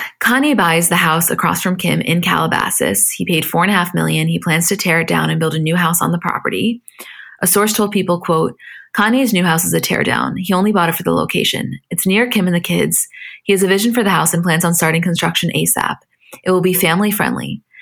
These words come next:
He wants to be able to have the kids over as much as possible. Living only in Malibu is making visits more tricky for him. When he realized he could buy the house and be near his family, he jumped at the idea.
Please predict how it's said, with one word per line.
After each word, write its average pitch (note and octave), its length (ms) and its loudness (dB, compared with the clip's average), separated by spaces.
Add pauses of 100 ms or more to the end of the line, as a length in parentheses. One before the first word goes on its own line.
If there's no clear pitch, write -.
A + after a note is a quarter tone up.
(160)
He G3+ 100 0
wants G#3+ 180 4
to - 40 0
be B3 60 4
able G3 120 2
to G3+ 60 2
have F3 140 2
the F3+ 40 2
kids F3 220 0
over E3 220 2
as E3 100 0
much D#3+ 200 0
as G#3 120 0
possible. - 600 -2 (460)
Living A3 240 2
only G#3 240 2
in G3+ 60 2
Malibu D#3 340 0
is D#3+ 100 -4
making E3 280 0
visits E3 280 -2
more E3+ 140 0
tricky D#3+ 300 -4
for - 140 -6
him. - 280 -6 (460)
When F#3 100 2
he F3+ 60 2
realized F3+ 280 2
he G#3+ 60 0
could F#3+ 140 0
buy E3 160 2
the F3 60 0
house E3+ 220 0
and E3 80 -2
be D#3+ 120 0
near D#3+ 160 0
his E3+ 120 0
family, D#3+ 300 0
he E3+ 80 2
jumped D#3 260 -2
at D3+ 80 -4
the E3 120 0
idea. F2+ 440 -4